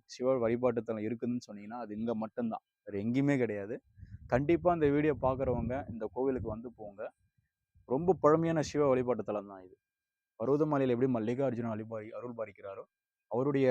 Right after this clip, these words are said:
சிலைகளும் அங்க வச்சிருக்காங்க. மல்லிகார்ஜுனுடைய சிலைகளும் அங்க வச்சிருக்காங்க. இப்போ இந்த கோவில் வந்து பாத்தீங்கன்னா,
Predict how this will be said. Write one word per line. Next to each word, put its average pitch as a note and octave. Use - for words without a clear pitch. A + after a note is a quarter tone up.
சிலைகளும் C#3+
அங்க B2
வச்சிருக்காங்க. G#2
மல்லிகார்ஜுனுடைய A2+
சிலைகளும் A2
அங்க G#2
வச்சிருக்காங்க. G2+
இப்போ C3+
இந்த C#3+
கோவில் E3
வந்து C#3+
பாத்தீங்கன்னா, G#2+